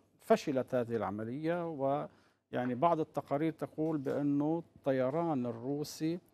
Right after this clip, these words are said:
غير اتجاهه بسبب هذه، آه، المحاولات. ربما يكون هذا من الأسباب التي جعلت يعني السعودية تتراجع. وأنا سمعت خبر يعني قبل ال-، المجيء إلى هنا أنه عادل الجبير وزير الخارجية السعودي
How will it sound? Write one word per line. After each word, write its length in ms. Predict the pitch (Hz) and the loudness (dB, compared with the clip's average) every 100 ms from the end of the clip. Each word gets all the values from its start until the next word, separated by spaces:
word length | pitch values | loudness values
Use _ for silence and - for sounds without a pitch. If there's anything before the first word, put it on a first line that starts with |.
| _ _ - | _ _ -8
غير 540 | 120 208 202 139 113 | 4 6 6 2 2
اتجاهه 640 | 113 - 120 107 135 143 151 | -4 -6 -6 0 2 4 2
بسبب 460 | 127 - 139 135 | 0 -2 0 0
هذه، 480 | 127 131 123 123 131 - _ - | 0 -2 0 0 -2 -4 _ -4
آه، 180 | 123 135 | 0 4
المحاولات. 680 | 139 117 - 113 104 101 98 - | 4 2 0 -2 0 -2 -6 2
ربما 400 | 202 320 254 180 | 2 6 6 6
يكون 360 | 151 - 156 143 | 2 2 0 0
هذا 260 | 143 160 | 4 2
من 340 | 170 170 226 202 | 2 0 2 2
الأسباب 640 | 151 123 - 127 139 131 | 2 -2 -6 0 2 2
التي 380 | 123 120 120 123 | -4 -4 -4 -4
جعلت 480 | 131 117 127 139 - - - _ - | 0 0 0 -2 -4 -16 -20 _ -2
يعني 140 | 135 | 0
السعودية 460 | 131 - 127 135 143 | 0 0 0 2 -2
تتراجع. 600 | - 123 123 127 135 151 | -2 -4 -2 0 -2 -2
وأنا 320 | 160 226 202 185 | -2 -2 -4 -6
سمعت 480 | - 175 240 180 | -2 2 2 0
خبر 400 | - 208 160 127 | 2 2 4 0
يعني 380 | 113 101 113 147 - _ _ - | -2 -4 -6 -8 -12 _ _ 0
قبل 280 | 170 151 131 | 0 2 0
ال-، 580 | 120 113 110 113 113 | 0 -2 -4 -4 -6
المجيء 500 | 123 117 117 131 160 - | -6 -4 -2 4 2 2
إلى 180 | 131 117 | -2 -2
هنا 540 | 110 127 151 143 139 | -2 0 -2 -2 0
أنه 400 | 143 135 131 123 | 0 0 -2 -2
عادل 380 | 113 180 185 170 | 2 2 4 2
الجبير 580 | 143 120 113 135 156 127 | 2 0 2 2 4 0
وزير 220 | 110 135 | -2 -4
الخارجية 360 | - 113 117 | -2 -4 -2
السعودي 560 | 117 - 95 117 127 | -4 -4 -4 -4 -4